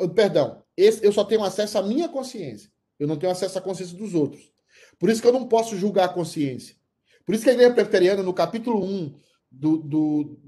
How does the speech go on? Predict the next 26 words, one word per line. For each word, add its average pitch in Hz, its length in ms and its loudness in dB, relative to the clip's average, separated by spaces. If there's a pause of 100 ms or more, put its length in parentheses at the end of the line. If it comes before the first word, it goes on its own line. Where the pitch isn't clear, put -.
e 170 80 -14
parágrafo 185 480 2
um 180 240 -6
do 139 280 -10
Código 180 280 4
de 175 60 -14
Disciplina, 185 480 -4
diz: 143 280 -4
"Nós 175 380 0
podemos 196 340 0
julgar 165 360 0
as 196 160 -4
coisas 214 500 0 (100)
visíveis, 214 960 4 (1000)
porque 143 220 2
as 175 180 0
coisas 220 340 2
invisíveis 175 720 -2 (520)
pertencem 160 480 -2
a 175 80 -8
Deus." 160 500 -6 (840)
A - 120 -12
consciência, 185 560 0
o - 20 -4
fórum 214 340 2
íntimo, 196 640 -2